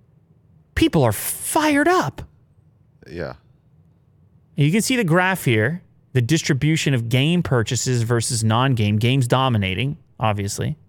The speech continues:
Speaker 1: We have, uh, two hundred ninety-five point six million coming via games on Christmas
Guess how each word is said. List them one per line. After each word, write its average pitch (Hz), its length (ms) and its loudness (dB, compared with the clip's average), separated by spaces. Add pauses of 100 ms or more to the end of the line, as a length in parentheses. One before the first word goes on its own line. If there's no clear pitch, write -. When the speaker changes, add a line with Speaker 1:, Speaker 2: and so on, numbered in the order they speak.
(1800)
Speaker 1:
We 127 140 2
have, 110 280 2
uh, 104 160 2
two 160 180 0
hundred 147 240 0
ninety-five 117 960 0
point 110 260 -2
six - 280 -6
million 117 560 0
coming 120 260 0
via 113 200 0
games 107 380 0
on 107 160 0
Christmas 101 480 -4